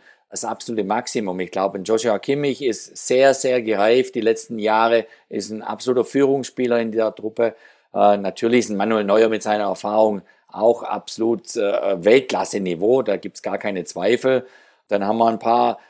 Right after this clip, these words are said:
Stürmer, ob die von links kommen, von rechts kommen oder durch die Mitte. Das ist ja dieses Wechselspiel, das heute ganz anders ist als noch früher. Die können den Unterschied ausmachen, die können vielleicht eine Mega-W M spielen und die Schwierigkeit wird immer sein, derjenige, der den, den Höhepunkt erreicht in Katar, der wird sich schwer tun,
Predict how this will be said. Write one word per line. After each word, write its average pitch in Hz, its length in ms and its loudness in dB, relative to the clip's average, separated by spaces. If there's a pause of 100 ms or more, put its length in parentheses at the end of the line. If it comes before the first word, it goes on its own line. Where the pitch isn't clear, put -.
(140)
Stürmer, 139 580 6
ob 123 140 2
die 120 120 0
von 113 120 -2
links 127 300 -2
kommen, 120 240 -2
von 110 140 -4
rechts 123 300 0
kommen 127 200 -2
oder 113 160 4
durch 107 180 0
die - 120 -8
Mitte. 131 420 4
Das 107 200 -4
ist 104 120 -8
ja 110 100 0
dieses 101 320 -4
Wechselspiel, 120 560 0
das 107 160 -4
heute 107 540 -4
ganz 110 200 0
anders 113 260 0
ist 107 140 -2
als 101 200 0
noch 98 140 -2
früher. 131 440 2 (520)
Die 120 120 -2
können 127 300 2
den 117 100 0
Unterschied 131 460 0
ausmachen, 131 420 2
die 117 100 -4
können 117 240 -2
vielleicht 113 300 0
eine 117 60 -4
Mega-W 117 520 2
M 113 140 0
spielen 139 460 -2
und 120 200 -2 (680)
die 107 100 -2
Schwierigkeit 135 600 4
wird 131 100 0
immer 139 160 0
sein, 127 380 0
derjenige, 131 400 2
der 123 100 0
den, 120 380 -4
den 107 180 -2
Höhepunkt 135 560 0
erreicht 123 500 0
in 113 120 -6
Katar, 117 500 -2
der 107 220 2
wird 120 200 0
sich 110 220 -8
schwer 117 300 0
tun, 127 320 -2